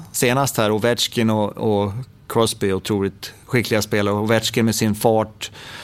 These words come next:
sin, eh, sitt målsinne och sitt, eh, sitt sätt att spela. Han kan vara väldigt fysisk, han kan vara lite finesspelare också, så att han är otroligt svår att möta i såna situationer.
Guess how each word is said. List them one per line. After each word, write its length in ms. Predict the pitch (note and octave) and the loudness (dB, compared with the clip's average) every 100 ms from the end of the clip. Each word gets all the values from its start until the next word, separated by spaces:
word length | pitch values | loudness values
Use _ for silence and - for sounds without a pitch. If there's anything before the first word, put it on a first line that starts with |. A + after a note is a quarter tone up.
| - - - | -18 -20 -10
sin, 380 | - A2 G#2+ G#2+ | 0 2 2 2
eh, 460 | G2+ F#2+ F#2+ F#2+ G2+ - - - - - - - A#2 | 0 0 0 -2 -4 -10 -12 -14 -12 -12 -10 -6 -4
sitt 200 | - A#2 | -2 0
målsinne 640 | B2 A#2 A2 C3 B2 A#2 | 2 2 2 0 2 0
och 160 | G2+ F#2+ | 0 -2
sitt, 520 | - A2 G2+ - - | -2 -2 -2 -12 -6
eh, 400 | G#2+ G2+ G2+ G2+ G2 - - - | -2 0 0 -2 -4 -6 -10 -8
sitt 280 | - B2+ - | -4 -2 0
sätt 340 | B2+ A2+ - | 0 0 0
att 60 | A2 | -2
spela. 380 | - A2+ A#2 A2+ | 2 2 2 2
Han 160 | A2 | 0
kan 160 | G#2+ A2 | 0 0
vara 100 | G#2 | 2
väldigt 240 | G#2 G#2 | 0 0
fysisk, 460 | - D3 - C#3+ - | 0 0 2 -2 0
han 120 | G#2 | 0
kan 200 | A2 G#2 | 2 2
vara 300 | G#2 G#2 G2 | 2 2 0
lite 260 | G#2 G2+ G2 | -2 -4 -2
finesspelare 680 | G#2+ G#2 - - A2+ G#2+ | 2 2 2 2 2 2
också, 300 | G#2 A2+ G#2+ | 0 -2 -4
så 100 | G2 | -2
att 100 | G#2 | -2
han 200 | A#2 A#2 | 2 2
är 40 | G#2+ | 2
otroligt 540 | G2+ B2 A2+ G#2 - - - - - | 0 0 0 0 -6 -20 -20 -20 -16
svår 380 | - - F3+ C3+ | -6 0 2 4
att 60 | A2+ | 2
möta 380 | G#2 G2 A2+ G2 | 0 0 0 0
i 60 | |
såna 220 | - G#2+ | 0 0
situationer. 600 | A2 G#2+ F#2+ G2+ F#2+ G2 | 0 -2 -2 -2 -2 -4